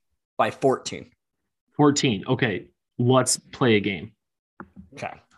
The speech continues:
Speaker 2: Where do they go? So, okay. So they're not, neither one's going to Jacksonville.
Speaker 1: No.
Speaker 2: At pick one. Neither one's going to Detroit. Pick two.
Speaker 1: Nope.
Speaker 2: Neither one, Houston Texans, pick three.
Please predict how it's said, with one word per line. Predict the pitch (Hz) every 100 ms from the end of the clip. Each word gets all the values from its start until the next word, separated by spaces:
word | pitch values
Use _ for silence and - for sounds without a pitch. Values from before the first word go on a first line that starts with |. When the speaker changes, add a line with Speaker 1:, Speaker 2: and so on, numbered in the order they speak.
| _ _
Speaker 2:
Where | 131 127 151
do | 147
they | 135
go? | 117 98 - - _ _ _ _ -
So, | 156 139
okay. | 135 -
So | - 127 - _ _ _ _ _
they're | 131 143 131
not, | 135 139 143
neither | 165 170
one's | 175 160
going | 139 143 131
to |
Jacksonville. | 113 107 104 - 92 - - - _ _ _ _ _ _
Speaker 1:
No. | - - _ _ -
Speaker 2:
At | 123
pick | - -
one. | 95 123 -
Neither | 131 175 180
one's | 160 143
going | 117 135 120
to | 123
Detroit. | 107 - 120 104 101 _ _ _ _
Pick | - 117
two. | - 65 - _ _ _ _ _ 127
Speaker 1:
Nope. | 113 - _ _ _ -
Speaker 2:
Neither | 147 156
one, | 143 139 127 120 - _ -
Houston | 147 143 120
Texans, | 123 113 117 113
pick | 135 113
three. | - 90 -